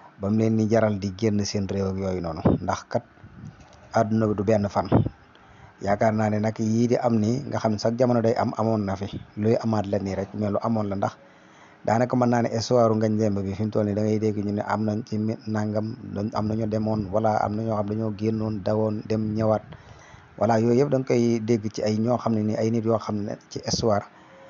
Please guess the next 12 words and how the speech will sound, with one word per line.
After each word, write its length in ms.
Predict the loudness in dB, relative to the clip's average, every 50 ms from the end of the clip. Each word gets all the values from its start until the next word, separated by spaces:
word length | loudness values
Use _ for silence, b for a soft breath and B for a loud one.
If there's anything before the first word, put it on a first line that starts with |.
| B B B B -2
Voilà, 200 | 0 2 2 2
comme 300 | 0 0 0 0 2 2
lii 160 | 2 2 2
Ngagne 260 | 2 0 0 0 0 0
Demba 260 | 0 0 0 -2 -2
la 100 | -4 -2
def, 220 | -4 -4 -6 -6 -4
kon 180 | -4 -2 -2 0
li 80 | 2 2
yàgg 220 | 2 2 2 0
na 120 | -2 -4
fi. 100 | -4 -2